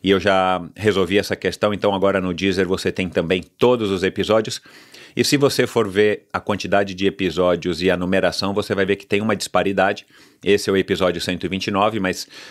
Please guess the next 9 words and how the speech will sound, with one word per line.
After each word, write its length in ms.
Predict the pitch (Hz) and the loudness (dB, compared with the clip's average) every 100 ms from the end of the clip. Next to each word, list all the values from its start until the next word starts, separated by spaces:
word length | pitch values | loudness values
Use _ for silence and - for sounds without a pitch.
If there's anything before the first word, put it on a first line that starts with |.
| - | -14
são 280 | - 98 92 | -4 0 0
exatamente 580 | 90 101 95 98 95 - | 2 0 0 -2 -6 -6
cento 500 | - 104 107 107 - _ _ - | -4 -4 -2 -6 -8 _ _ -8
e 80 | 98 | -6
trinta 400 | - 120 147 120 | 0 0 2 2
e 40 | |
nove 280 | 98 107 95 | 2 0 0
episódios 500 | 92 90 95 90 87 | -2 0 0 0 -2
já, 240 | 80 101 | 0 -2